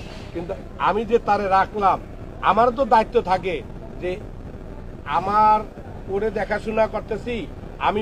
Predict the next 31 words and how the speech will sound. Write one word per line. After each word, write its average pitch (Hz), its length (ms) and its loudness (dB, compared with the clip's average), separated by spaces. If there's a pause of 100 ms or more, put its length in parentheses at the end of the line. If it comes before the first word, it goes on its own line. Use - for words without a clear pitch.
বিপদে 208 380 -4
পড়ছি, 208 200 -6 (100)
জ্বরে 196 220 0
ভুগতেছি, 202 480 -6 (400)
আমারও 202 300 2
তো 233 140 -4
সে 220 200 -2 (180)
দায়িত্ব 190 280 -2
নিয়ে 202 300 2
হাসপাতাল 180 400 -2 (100)
নিবে। 170 200 -4 (380)
এখানে 220 300 0
মনির 220 360 4
কাছে, 202 220 -2 (400)
এই 143 160 -6
জাতির 185 380 2
সামনে 214 220 2
আমার 202 260 4
প্রশ্ন 196 320 -4 (600)
যে, 165 80 0 (140)
তুমি 240 280 0
তো 254 80 8
ব্যক্তিগতভাবে 202 840 2
জানো 185 320 4
যে 165 100 -2
অঞ্জনা 185 500 0
আপা 185 140 2 (100)
আমার 175 180 4
অনেক 190 220 0 (100)
সফর 170 240 -4 (100)
সঙ্গী, 165 280 -4